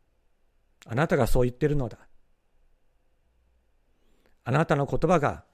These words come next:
私がメシアであることを明らかにしている」と、イエスはここで示唆しているんですね。そう言わずに示唆しているんです。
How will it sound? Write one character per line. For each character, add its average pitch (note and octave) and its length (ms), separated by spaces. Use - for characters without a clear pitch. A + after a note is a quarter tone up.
私 B2 340
が A2 80
メ A#2+ 140
シ - 140
ア F#2+ 60
で G#2 100
あ G2+ 60
る A2+ 100
こ - 140
と E3+ 140
を A2 360
明 B2 180
ら B2+ 100
か G#2+ 100
に G2+ 80
し - 80
て C#3+ 140
い E3+ 40
る」 F3 100
と、 - 220
イ C#3+ 120
エ G2 60
ス - 140
は G#2+ 100
こ - 140
こ A#2 100
で C#3 300
示 - 320
唆 F#2+ 40
し - 80
て G#2+ 100
い - 20
る G#2 80
ん G#2 40
で F#2+ 100
す - 100
ね。 A#2+ 180
そ B2 240
う - 20
言 G#2 80
わ C3+ 120
ず B2 120
に C#3 140
示 - 200
唆 G2+ 60
し - 80
て G#2+ 80
い F#2 40
る F2+ 80
ん F2 60
で - 100
す。 - 160